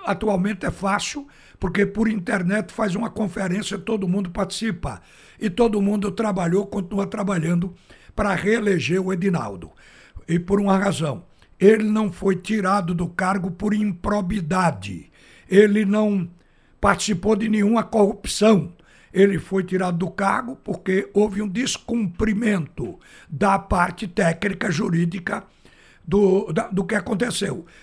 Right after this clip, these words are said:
Porque ele, como vice-presidente, assumiu a presidência e na presidência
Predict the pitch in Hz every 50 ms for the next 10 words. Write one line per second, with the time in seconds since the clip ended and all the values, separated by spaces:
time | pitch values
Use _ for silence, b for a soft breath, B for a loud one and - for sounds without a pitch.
0 | b b - 202 208 180 - - 190 170 175 - - - 214 240 269 294 302 254
1 | 233 214 175 - - 208 214 208 202 180 175 - - - - - 127 175 247 240
2 | - - - 220 214 180 180 190 190 175 196 202 - - 240 233 214 196 190 190
3 | 196 185 185 - - 214 170 156 165 196 202 208 - - 302 320 - B B B
4 | B B B B B B B 247 247 240 226 254 302 330 330 - - - 254 220
5 | 156 - 220 180 160 190 202 202 - - - - 254 277